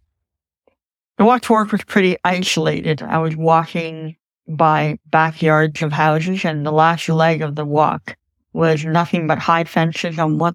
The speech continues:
side and a huge open field on the other. I was on that last leg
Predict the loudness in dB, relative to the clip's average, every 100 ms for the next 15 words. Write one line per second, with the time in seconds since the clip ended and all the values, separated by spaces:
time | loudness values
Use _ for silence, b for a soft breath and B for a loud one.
0 | -4 0 2 2 0 -2 0 2 2 2
1 | 0 -2 -6 -6 -6 -4 -4 -4 -6 -10
2 | 0 2 4 2 2 2 2 0 -2 -6
3 | -12 _ _ _ _ _ _ _ _ _
4 | _ _ _ _ _ _ 2 4 4 4
5 | 4 2 4 4 2 0 0 2 0 -6